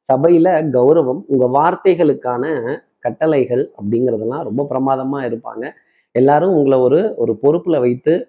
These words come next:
அழகு பார்க்கக்கூடிய நாளாக இன்னைக்கு நாள் அப்படிங்கிறது இருக்கும். இந்த role and responsibility, இதை சுமக்கக்கூடிய தருணம் அப்படிங்கிறது கொஞ்சம் ஜாஸ்தி இருக்கும். மனதுல உற்சாகம், சந்தோஷம், கேலி, கிண்டல், நக்கல், நையாண்டி,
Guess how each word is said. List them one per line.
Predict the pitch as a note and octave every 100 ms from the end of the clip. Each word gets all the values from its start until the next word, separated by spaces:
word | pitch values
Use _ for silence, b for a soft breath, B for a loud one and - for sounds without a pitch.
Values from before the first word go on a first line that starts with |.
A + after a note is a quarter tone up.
| _
அழகு | B2+ D#3+ F3
பார்க்கக்கூடிய | D3+ - D3+ A#2 A2
நாளாக | A2+ B2 C3+ C3+
இன்னைக்கு | C#3 B2 A#2
நாள் | A#2+ C3
அப்படிங்கிறது | A2+ A#2+ B2 A2+ A2
இருக்கும். | G#2+ C3+ D#3+ _ _ _ _
இந்த | B2+ B2
role | C3+ E3 F#3+ -
and | B2
responsibility, | A#2+ A2+ - D3 D3 B2+ A#2+ B2 C#3 G3+
இதை | D3 A2+ A2
சுமக்கக்கூடிய | E3 E3+ F#3 D3+ B2+ A#2
தருணம் | A#2+ B2+ C3 C3+
அப்படிங்கிறது | A#2 A2+ B2+ A#2 G#2+ G#2+ G3 -
கொஞ்சம் | A#2 G#2+
ஜாஸ்தி | A2 B2+ - C3+
இருக்கும். | A2+ A2 C3+ G#3 _ _ _ _
மனதுல | B2+ D3+ D#3+ D3
உற்சாகம், | - B2 A#2 F3 D#3+ B2 B2+
சந்தோஷம், | - A2+ B2 D#3+ D#3 - A#2+ B2
கேலி, | A2+ D#3 E3+ F3
கிண்டல், | C#3 C3+ C#3 C#3+
நக்கல், | B2+ - C#3 C3+
நையாண்டி, | A2+ A2+ B2+ A#2+ A2+ A#2